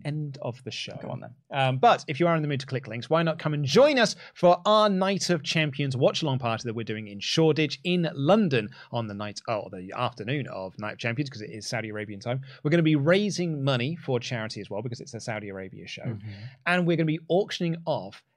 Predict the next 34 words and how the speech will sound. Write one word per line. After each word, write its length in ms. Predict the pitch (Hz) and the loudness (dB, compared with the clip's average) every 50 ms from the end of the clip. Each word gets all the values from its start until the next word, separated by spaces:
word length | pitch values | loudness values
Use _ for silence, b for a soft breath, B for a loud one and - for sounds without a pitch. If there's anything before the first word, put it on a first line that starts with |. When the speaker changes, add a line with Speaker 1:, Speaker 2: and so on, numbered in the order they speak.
| _ _ | _ _
Speaker 1:
a 140 | - 123 120 | -6 -4 -4
replica 640 | 110 113 113 131 170 - - - 156 135 135 131 120 | -4 -4 0 0 0 0 0 -4 -6 -4 -2 -4 -4
Jam 480 | 117 - - 127 127 135 143 151 156 139 | -4 -2 -2 -2 0 0 -2 -2 -4 -4
That 260 | 147 143 143 139 - | -4 -4 -6 -6 -8
Championship, 800 | 131 143 139 139 143 139 135 - 113 98 95 - - - - - - | -6 -4 -4 -2 -4 -4 -8 -10 -10 -8 -6 -6 -6 -6 -6 -8 -6
Speaker 2:
<gasps> 80 | - | -4
Speaker 1:
which 180 | 127 135 131 131 | -4 -2 -2 -2
we 220 | 131 143 151 160 | -2 -2 -2 -2
will 260 | 151 143 156 151 151 | 0 0 0 0 0
sign 400 | 135 - - 151 139 127 131 131 135 135 | 0 0 0 0 0 2 0 0 -2 -4
on 200 | 127 120 120 117 | -6 -6 -6 -6
the 100 | 117 117 | -6 -8
day. 260 | 104 - 101 101 104 110 | -8 -8 -8 -6 -6 -8
Speaker 2:
How 320 | - - 127 139 156 143 131 - - | -6 -4 -2 -2 -2 -2 -6 -10 -10
thrilling. 400 | 98 101 120 123 101 73 - - - | -6 -4 -4 -4 -4 -6 -8 -8 0
Speaker 1:
We'll 180 | 175 156 147 139 | 2 4 4 6
have 240 | 131 139 131 135 | 6 4 4 4
merch, 320 | 151 170 180 180 170 - - | 6 6 6 6 4 0 0
we'll 220 | 147 139 127 120 | 2 4 4 4
have 200 | - 113 113 - | 2 0 -4 -6
the 60 | - | -6
books 260 | 95 - 180 196 170 - | 0 2 2 2 2 0
that 60 | 175 | 0
we'll 120 | 170 165 | 4 4
be 40 | 165 | 6
able 80 | 160 151 | 4 4
to 140 | 131 - | 2 -2
sell, 240 | - - 160 156 151 | 0 4 4 4 4
so 180 | 139 139 135 131 | 2 0 -2 0
we 100 | 131 131 | 0 0
have 120 | 127 127 120 | 0 0 -2
a 60 | 117 | -4
fun 420 | - - - - 175 180 180 165 | -8 -10 -2 0 2 2 2 0
time. 460 | - - 120 113 104 104 104 101 107 | -2 -2 -4 -4 -2 -4 -4 -6 -8